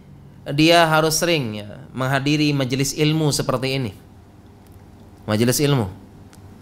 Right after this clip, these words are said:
Ya, agar dia bisa menguatkan iman. Nah,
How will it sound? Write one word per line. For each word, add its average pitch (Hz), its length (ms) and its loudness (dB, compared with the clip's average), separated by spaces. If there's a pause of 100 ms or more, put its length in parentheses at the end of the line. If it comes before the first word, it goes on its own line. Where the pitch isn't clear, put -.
(280)
Ya, 123 240 0
agar 117 320 4
dia 156 560 4 (1300)
bisa 170 720 4 (320)
menguatkan 156 720 2
iman. 143 320 0 (800)
Nah, 104 160 -8